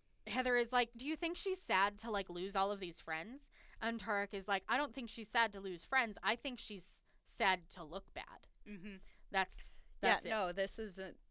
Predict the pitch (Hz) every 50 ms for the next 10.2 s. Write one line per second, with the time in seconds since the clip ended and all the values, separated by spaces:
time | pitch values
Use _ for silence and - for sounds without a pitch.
0 | - 190 185 - - - 208 214 214 220 220 196 185 208 208 - - 170 - -
1 | - - 202 214 180 - - 175 - - - - - - - 214 185 - - -
2 | - 165 160 156 147 - - - - - - - - _ _ _ _ - 165 160
3 | 160 - - 180 180 170 - - - - - 226 - - - 185 185 185 - -
4 | - - 208 214 208 190 202 202 - - - - _ _ - - - - 240 226
5 | 269 277 269 - 302 285 254 262 294 277 277 254 226 262 240 220 226 220 220 214
6 | 214 - 214 208 196 180 170 - - - _ _ _ - - - - _ _ _
7 | - - 214 247 254 226 190 165 165 170 175 175 165 165 - - - - - -
8 | - - - - - - - - _ - 240 254 - 277 262 247 - - 247 240
9 | 240 - - - 254 233 196 226 208 190 175 - - 226 262 262 247 233 214 214
10 | 196 185 175 -